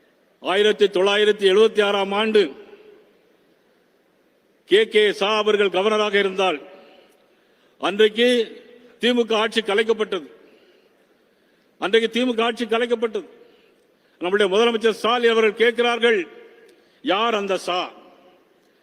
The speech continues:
யார் அந்த ஷா?" என்று திமுக முதலமைச்சர் கேட்கிறார். ஸ்டாலின் அவர்கள் கேட்கிறார். நான் அவர்களுக்கு இந்த மேடையின் வாயிலாக பதில் சொல்லுவேன். ஹரியானா மாநிலத்தில்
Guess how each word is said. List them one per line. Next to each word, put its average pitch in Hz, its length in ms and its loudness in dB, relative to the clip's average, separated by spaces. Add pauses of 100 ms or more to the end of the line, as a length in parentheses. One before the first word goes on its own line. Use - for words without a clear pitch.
(360)
யார் 226 320 -2
அந்த 226 240 -2
ஷா?" 240 220 0
என்று 233 220 0
திமுக 254 320 -2
முதலமைச்சர் 226 600 0
கேட்கிறார். 233 460 -2 (380)
ஸ்டாலின் 214 380 -2
அவர்கள் 208 280 -2
கேட்கிறார். 220 440 -6 (960)
நான் 214 220 0
அவர்களுக்கு 240 420 2
இந்த 220 120 2
மேடையின் 254 280 2
வாயிலாக 240 400 0
பதில் 226 220 0
சொல்லுவேன். 220 440 2 (1200)
ஹரியானா 240 500 0
மாநிலத்தில் 247 840 -2